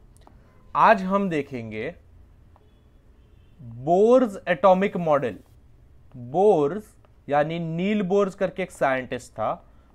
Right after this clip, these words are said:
उसने उसका एटॉमिक मॉडल दिया और हमें बहुत सारी चीजें बताई regarding the atom। Okay, we'll be talking about that। So I'll zoom into our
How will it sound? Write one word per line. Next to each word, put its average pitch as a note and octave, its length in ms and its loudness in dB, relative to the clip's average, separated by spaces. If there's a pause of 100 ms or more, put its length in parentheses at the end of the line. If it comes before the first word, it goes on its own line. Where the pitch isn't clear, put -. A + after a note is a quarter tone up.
(140)
उसने G3+ 300 -6
उसका A3+ 300 -2
एटॉमिक F#3 480 0
मॉडल G3 380 2
दिया C3+ 300 0 (360)
और F3+ 180 4
हमें F#3+ 280 0
बहुत E3+ 280 0
सारी G#3 260 0
चीजें F3+ 360 -6
बताई D#3 380 -2
regarding D#3 480 0 (100)
the A3 100 4 (160)
atom। D#3 260 0 (800)
Okay, - 180 0 (400)
we'll E3 240 -6
be G#3+ 140 -6
talking F3+ 320 -4
about D#3+ 240 -4
that। F3 260 -4 (480)
So F3 160 0 (140)
I'll F3 260 4
zoom G#3+ 260 0
into G#3+ 260 2
our F3+ 120 6